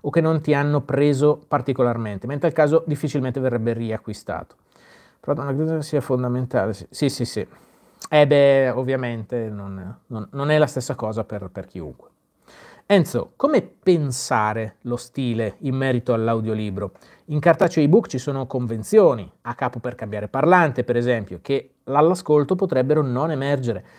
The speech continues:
Esatto, Enzo, esatto. È come pensare lo stile in merito all'audiolibro è uno di quegli argomenti che meriterebbero molto più spazio rispetto che una, eh, sessione di Q and A. Eh,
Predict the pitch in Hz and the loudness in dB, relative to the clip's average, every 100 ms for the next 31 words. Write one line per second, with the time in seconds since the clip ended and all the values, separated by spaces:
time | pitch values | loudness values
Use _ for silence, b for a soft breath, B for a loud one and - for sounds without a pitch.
0 | b b 113 123 220 214 - 110 90 87 | b b -6 2 2 2 -4 -4 -4 -10
1 | - _ 190 226 165 - - - - _ | -18 _ -2 0 0 -4 -8 -18 -20 _
2 | 123 123 - 240 247 165 - 160 156 208 | -12 -10 0 4 6 4 0 -2 0 2
3 | 190 147 139 - 165 139 156 165 143 151 | 4 2 0 0 2 2 2 0 2 2
4 | 156 165 185 165 160 175 175 160 175 180 | 4 4 4 2 2 2 4 4 4 4
5 | 156 156 156 165 156 135 156 139 127 135 | 0 0 2 2 0 -2 -2 -2 0 -2
6 | 131 139 123 117 120 120 127 143 143 139 | 0 2 2 2 0 0 4 6 6 4
7 | 131 135 - 113 98 - 98 101 101 - | -2 -4 -6 -6 -6 -8 -10 -10 -12 -16
8 | - 95 B B B B B 127 113 101 | -16 -16 B B B B B -4 -4 -4
9 | 95 107 95 - - 117 107 104 95 - | -4 -2 -2 -6 -4 -2 0 -2 -6 -8
10 | 110 107 110 117 - 98 82 85 _ - | -8 -6 -8 -8 -8 -8 -8 -12 _ -20
11 | - _ _ 135 135 135 131 131 135 | -20 _ _ 0 4 6 6 4 2